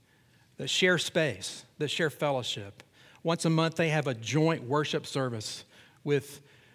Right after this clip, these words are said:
Chinese and Japanese, who are not known to have gotten along very well in this,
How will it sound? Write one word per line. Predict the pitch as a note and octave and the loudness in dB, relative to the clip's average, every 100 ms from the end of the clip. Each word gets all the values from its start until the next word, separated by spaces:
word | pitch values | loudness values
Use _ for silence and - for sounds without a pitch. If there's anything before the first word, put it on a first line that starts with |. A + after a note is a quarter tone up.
| _ _ _ _ | _ _ _ _
Chinese | - D#3+ D#3+ C#3+ A#2 G#2+ | 4 4 4 2 -2 -4
and | B2 A2+ | -6 -4
Japanese, | G#2+ C#3+ C#3 B2 A2+ F#2 - - - _ _ _ _ _ _ | 0 0 0 -2 -4 -8 -12 -14 -16 _ _ _ _ _ _
who | D3+ | -4
are | D3 C3+ | -2 0
not | C#3+ D#3+ C3+ | 2 0 0
known | C3+ D3+ D#3+ | 0 0 0
to | D#3 D3+ | -2 -2
have | C3+ A2 | -2 -2
gotten | C3+ D3 C#3+ | -2 -2 -4
along | C#3+ C3+ C3+ C3 B2 | -2 -2 -2 -2 -2
very | C#3 C3+ | -2 -2
well | A#2 C3 B2 A2 | 0 0 0 -2
in | A2+ A#2+ | -4 -6
this, | A#2 | -6